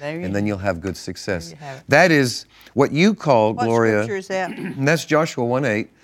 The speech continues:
Speaker 1: Oh, yeah.
Speaker 2: And
Speaker 1: Joshua.
Speaker 2: <clears throat> you did a message some years ago on God's success formula.
Speaker 1: Yeah.
Speaker 2: And that's,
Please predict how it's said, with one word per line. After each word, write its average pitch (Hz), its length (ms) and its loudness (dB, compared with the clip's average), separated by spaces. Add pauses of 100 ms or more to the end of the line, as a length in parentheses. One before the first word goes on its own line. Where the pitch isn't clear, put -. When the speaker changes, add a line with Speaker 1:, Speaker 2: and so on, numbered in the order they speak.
(240)
Speaker 1:
Oh, 160 220 0
yeah. 143 140 2 (100)
Speaker 2:
And 113 260 0
Speaker 1:
Joshua. 196 680 -6
Speaker 2:
<clears throat> - 60 -14
you 190 200 6
did 202 180 4
a 143 40 4
message 139 460 0
some 123 220 0
years 135 240 2
ago 107 240 0
on 101 200 -2
God's 120 280 2
success - 460 -4
formula. 104 500 -6 (240)
Speaker 1:
Yeah. 160 220 -12 (100)
Speaker 2:
And 107 320 0
that's, 131 400 0